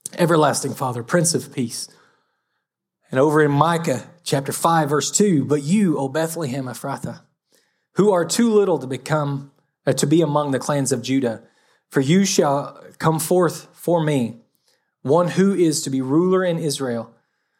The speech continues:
whose coming forth is from old, from ancient times." Ancient times. You're, this, this, uh, this child to come is gonna come from ancient times, from the beginning of the world.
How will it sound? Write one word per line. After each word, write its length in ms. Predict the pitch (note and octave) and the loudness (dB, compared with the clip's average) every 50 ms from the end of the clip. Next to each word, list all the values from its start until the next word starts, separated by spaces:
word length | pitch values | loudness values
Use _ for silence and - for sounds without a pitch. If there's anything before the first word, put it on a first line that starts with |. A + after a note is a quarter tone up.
| _ _ _ _ | _ _ _ _
whose 260 | - E3 E3 D#3+ E3 E3 | 0 2 2 2 0 0
coming 320 | - F3 G3 G#3 G3+ F#3 | 0 0 2 2 2 2
forth 340 | F#3+ - G#3 F#3+ F#3 E3 E3 | 2 2 2 2 2 2 -2
is 120 | D#3 - | -4 -4
from 180 | - D#3 C#3+ C#3 | -4 -4 -4 -2
old, 480 | - D#3 D#3+ D#3+ D3 C3+ A#2+ A2 - - _ _ _ _ _ _ _ _ _ | 0 2 2 2 2 0 0 -2 -6 -12 _ _ _ _ _ _ _ _ _
from 200 | _ - B2 A#2 - | _ -10 -8 -6 -2
ancient 460 | C#3 C#3+ D3+ C#3 - C3+ A#2 - - | -2 0 0 -2 -2 -6 -6 -8 -8
times." 560 | - A#2+ A2 G#2+ G#2 F#2+ - - - - - _ _ _ _ _ _ _ _ _ _ _ _ _ _ _ _ _ _ - | -8 -8 -8 -10 -14 -18 -18 -18 -16 -16 -18 _ _ _ _ _ _ _ _ _ _ _ _ _ _ _ _ _ _ 0
Ancient 440 | F3+ G#3 G#3 - F3+ D#3+ C#3+ C#3 | 2 2 2 2 0 0 -2 -2
times. 300 | - C3+ B2 A#2+ A#2 A2+ | -4 -6 -6 -6 -2 0
You're, 220 | C#3 F3 F#3 - - - _ _ _ _ _ _ _ _ _ _ _ _ | 0 0 0 -2 -8 -18 _ _ _ _ _ _ _ _ _ _ _ _
this, 240 | - D#3+ F3+ G3 F#3 | 0 2 2 2 0
this, 400 | D#3+ D#3+ E3 E3 - - - - - - _ _ _ _ _ _ _ _ _ _ _ _ _ _ _ _ _ - - | -2 -2 -2 -2 -2 -4 -6 -16 -20 -20 _ _ _ _ _ _ _ _ _ _ _ _ _ _ _ _ _ -10 -8
uh, 280 | - C#3 C3 B2 - - - _ _ _ _ _ _ _ _ _ _ _ _ - | -6 -6 -6 -8 -10 -12 -16 _ _ _ _ _ _ _ _ _ _ _ _ -2
this 200 | E3 D3+ D3 D#3+ | -2 0 0 0
child 340 | - F#3 G3+ A3 G#3+ G3 E3+ | 0 2 2 4 4 4 2
to 60 | D#3 | 2
come 320 | C#3 - - G3+ G3+ F#3+ F3 | 0 -2 -4 -4 -2 0 0
is 160 | D#3+ C#3 C#3+ | 0 0 -2
gonna 140 | F3 E3+ D#3+ | -4 -4 -6
come 260 | E3 D#3+ E3+ E3 D#3 | -6 -6 -6 -6 -6
from 180 | - E3 D#3 - - | -6 -8 -8 -4 0
ancient 400 | G3+ G#3 G3+ G3 - E3+ C3+ C#3+ | 2 2 2 2 0 -4 -4 -6
times, 520 | - C#3 B2 A2+ A2+ - - - - - _ _ _ | -6 -8 -8 -10 -12 -14 -16 -16 -16 -16 _ _ _
from 140 | - E3 | -2 0
the 60 | D#3 D#3 | 2 2
beginning 420 | E3+ D3 D3 F#3+ A3 A3 G#3 F#3 | 2 4 4 4 4 4 2 2
of 100 | E3 D3 | 2 2
the 80 | D#3 D#3 | 2 2
world. 440 | F3 G3+ G#3 F#3+ D3+ A2+ - - | 4 4 4 4 2 0 -4 -10